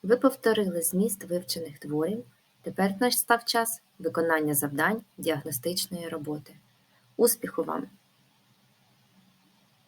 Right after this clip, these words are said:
Будь ласка, уважно розгляньте схему. На місці порожньої комірки доречно вписати поняття.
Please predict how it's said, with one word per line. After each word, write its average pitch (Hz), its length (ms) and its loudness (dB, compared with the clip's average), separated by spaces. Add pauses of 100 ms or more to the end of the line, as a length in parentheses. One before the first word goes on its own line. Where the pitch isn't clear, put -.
(1600)
Будь 226 180 0
ласка, 185 420 -4 (200)
уважно 233 400 2
розгляньте 190 460 0
схему. - 460 -6 (1400)
На 175 100 -2
місці 277 300 4
порожньої 196 480 0
комірки 165 640 -2 (400)
доречно 190 420 0
вписати 185 440 -2
поняття. 180 600 -4